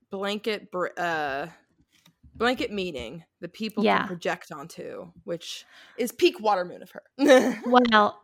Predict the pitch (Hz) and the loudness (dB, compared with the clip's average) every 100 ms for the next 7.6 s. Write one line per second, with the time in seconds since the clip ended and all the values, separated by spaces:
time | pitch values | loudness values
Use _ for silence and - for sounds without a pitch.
0 | - 320 269 302 262 262 226 208 - 240 | 6 8 8 8 8 6 4 2 0 -4
1 | 220 202 196 208 196 196 202 240 254 294 | 2 2 4 2 2 2 2 0 -2 -2
2 | 330 330 208 214 220 214 208 196 208 202 | 0 0 -2 4 4 6 2 0 0 2
3 | 202 202 208 143 135 139 233 - 214 208 | 0 0 -4 -10 -10 -4 -4 -2 -2 -2
4 | 196 202 208 214 - - - - - 240 | -4 -4 -2 -2 -4 -14 -14 -18 -6 -6
5 | 262 262 254 240 214 220 - 208 - 226 | -6 -8 -6 -4 -2 -4 -4 -6 -4 -6
6 | 196 208 - 196 190 - _ - 208 208 | -4 -6 -4 -4 -4 -6 _ -10 -6 -4
7 | 208 196 208 208 208 | -4 -4 -4 -4 -8